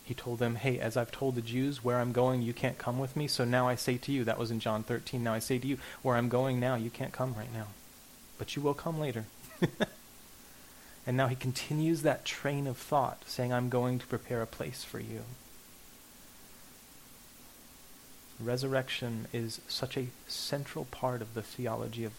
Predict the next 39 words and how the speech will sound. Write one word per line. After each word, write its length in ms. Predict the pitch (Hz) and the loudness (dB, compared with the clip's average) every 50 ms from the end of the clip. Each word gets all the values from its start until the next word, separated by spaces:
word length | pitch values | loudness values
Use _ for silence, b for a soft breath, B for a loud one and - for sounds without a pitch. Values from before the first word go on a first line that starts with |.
| - - - - - - | -14 -18 -18 -18 -14 -12
of 140 | - 123 - | -12 -12 -8
Christianity 720 | - - 127 - - - 120 120 123 120 120 117 110 107 - B B B B B B B B B B B | -6 -6 -4 -4 -4 -4 -4 -4 -4 -4 -4 -4 -6 -6 -8 B B B B B B B B B B B
and 80 | - 117 | -2 -2
of 100 | 110 113 | -2 -2
the 60 | - | -4
Christian 380 | - - - - - 117 117 113 | -6 -6 -6 -6 -4 -4 -4 -4
life. 420 | 117 - 117 113 - - - - - - - - - - - - - - - - - - - - - - - - - - - - - - - - - - - - - - - - - | -4 -6 -6 -8 -12 -14 -16 -18 -18 -20 -20 -20 -20 -20 -20 -20 -20 -20 -20 -20 -20 -20 -20 -20 -20 -20 -20 -20 -20 -20 -20 -20 -20 -20 -20 -20 -20 -20 -20 -20 -18 -18 -18 -12 -12
Because 240 | - - 131 123 131 | -4 -2 0 0 0
if 160 | 127 - - | -2 -2 0
there 140 | 160 151 139 | 0 0 2
is 280 | 143 147 151 151 151 | 2 2 2 2 0
a 40 | 170 | 0
God 340 | - - 120 120 127 123 110 - | 2 4 4 4 4 2 0 -2
who 120 | - 127 123 | -2 0 0
is 300 | 123 120 120 117 - - - - 135 | 2 0 0 0 -2 -8 -10 -12 -8
just 440 | 123 127 123 117 117 - - - - - | -2 2 2 2 2 2 -2 -6 -4 -2
and 180 | 135 120 117 | 0 0 2
who, 200 | 120 131 127 120 B B B B B | 4 4 4 2 B B B B B
in 120 | - 131 131 | 2 4 4
the 160 | 135 135 127 | 4 4 4
end 240 | 131 139 147 147 151 | 2 2 4 4 2
of 140 | 143 127 131 | 2 4 4
all 140 | 127 135 | 4 2
things, 440 | 131 - - 127 120 120 117 110 - | 2 0 0 0 0 0 0 0 0
will 80 | 127 123 | 0 2
make 220 | 120 123 120 - | 2 2 2 0
everything 420 | 120 117 123 123 - - 123 120 120 | 0 0 0 -2 0 0 -2 0 2
right, 340 | 120 117 113 113 - - - B B B B B B B B B B B B B B - | 2 2 2 0 -4 -10 -16 B B B B B B B B B B B B B B 0
then 100 | 131 123 | 2 2
it 100 | 123 127 | 2 2
means 420 | 135 139 139 139 139 131 127 - | 0 0 2 2 2 0 0 2
that 140 | - 123 127 | 0 0 2
my 140 | 131 127 127 | 2 2 0
suffering 540 | 127 - - 143 - - - 131 120 123 120 | 0 -2 -4 -4 -4 -2 -2 -2 0 0 -2
can 220 | - - 120 123 | 0 0 2 2
mean 160 | 123 120 120 | 2 2 2
more 360 | 120 120 120 123 127 123 117 107 | 2 2 2 2 2 2 0 2
than 260 | 104 113 107 110 107 | 2 0 0 0 0
just 420 | 104 110 107 107 - - - - | -2 -2 -4 -4 -6 -10 -12 -14